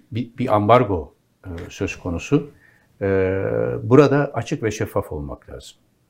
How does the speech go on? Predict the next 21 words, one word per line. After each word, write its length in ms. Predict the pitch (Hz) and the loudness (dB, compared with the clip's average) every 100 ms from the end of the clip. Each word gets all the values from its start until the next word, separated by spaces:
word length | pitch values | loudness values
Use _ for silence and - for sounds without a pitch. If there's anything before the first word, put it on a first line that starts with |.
| _ _ _ _ - _ _ - | _ _ _ _ -20 _ _ 2
O 100 | 131 | 4
zaman 440 | 131 101 90 - - _ | 4 2 0 -4 -14 _
İran'la 420 | 113 113 98 90 | -4 0 0 0
ilişkiler 500 | 90 85 - 101 104 | -2 -4 -2 0 0
konusunda 680 | - 90 82 - 82 85 98 - - | -2 -8 -8 -8 -4 -2 -4 -8 -2
özellikle 560 | 104 104 131 156 113 | 0 4 2 2 2
bizim 200 | 98 95 | 2 2
müzakereler, 840 | 98 95 98 87 - 87 87 87 - - _ _ _ | 2 4 4 4 2 2 2 2 -2 -18 _ _ _
hani 240 | - 95 87 | 2 2 4
İran'da 480 | 107 101 90 85 - | 4 4 4 2 0
ta-, 140 | - - | -2 0
nükleer 340 | 98 - 101 | 0 4 4
anlaşma 460 | 92 90 87 - 98 | 6 2 -2 0 0
yaptıktan 440 | 90 104 - 120 | 2 -2 0 0
sonra 260 | 113 98 104 | 2 2 4
Amerikalılarla 580 | 113 110 - 98 92 | 4 2 2 4 4
çok 260 | 92 175 165 | 6 4 6
açık 280 | 117 143 123 | 2 0 0
ve 100 | 104 | 0
net 160 | 113 | -2
konuştuk 400 | - 87 80 - | -6 -8 -8 -14